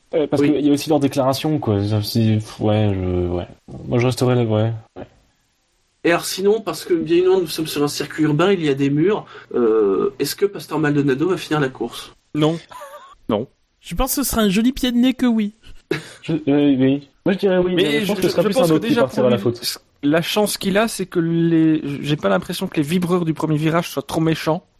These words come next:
Speaker 1: Ouais, donc ça va, il pourra
Speaker 3: Donc
Speaker 1: passer
Speaker 3: déjà,
Speaker 1: ce
Speaker 3: ça, il va
Speaker 2: Il n'y a
Speaker 3: pouvoir
Speaker 2: pas
Speaker 3: le
Speaker 2: que ces
Speaker 3: passer.
Speaker 2: vibrants-là. <laughs> Si, avec ça.
Speaker 3: Non, non, mais déjà, ceux-là, il va pouvoir les passer. <laughs> Euh... non, je, je, je dis non un peu en, en, en boutade, mais c'est vrai. Moi, je,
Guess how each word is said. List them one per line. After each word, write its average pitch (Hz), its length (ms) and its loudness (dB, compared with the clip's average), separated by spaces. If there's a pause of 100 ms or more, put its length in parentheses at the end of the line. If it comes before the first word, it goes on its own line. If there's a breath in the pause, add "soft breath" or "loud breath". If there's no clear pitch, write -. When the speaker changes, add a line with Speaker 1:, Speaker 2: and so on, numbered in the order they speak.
(140)
Speaker 1:
Ouais, 107 140 0
donc 101 180 0
ça 113 80 2
va, 104 140 4
il 98 100 -2
pourra 113 220 2
Speaker 3:
Donc 143 120 2
Speaker 1:
passer 147 120 -2
Speaker 3:
déjà, 202 300 2
Speaker 1:
ce 208 80 -4
Speaker 3:
ça, 190 120 0
il 180 40 2
va 170 60 2
Speaker 2:
Il - 40 4
n'y 202 60 4
a 196 60 4
Speaker 3:
pouvoir 277 160 2
Speaker 2:
pas - 40 2
Speaker 3:
le 143 40 -4
Speaker 2:
que - 60 -10
ces 156 120 0
Speaker 3:
passer. 180 100 -2
Speaker 2:
vibrants-là. 170 580 2 (200)
<laughs> - 200 -2
Si, 208 300 -2
avec 165 220 -2
ça. 208 220 -2 (280)
Speaker 3:
Non, 160 80 2 (100)
non, 170 80 2
mais 151 120 2
déjà, 151 260 2
ceux-là, 151 260 0
il 151 40 -4
va 220 80 0
pouvoir 170 180 -2
les 151 80 0
passer. 165 380 -2 (160)
<laughs> - 580 -8
Euh... 127 760 4 (520 soft breath)
non, 135 180 4
je, 135 100 -6 (120)
je, 131 400 -4
je 120 100 -2
dis 147 140 0
non 165 180 4
un 160 60 4
peu 160 160 -2
en, 151 160 4
en, 127 540 2
en 135 120 2
boutade, 143 420 -2
mais 135 460 2
c'est 151 220 -4
vrai. 156 200 -4
Moi, 147 180 0
je, 147 160 0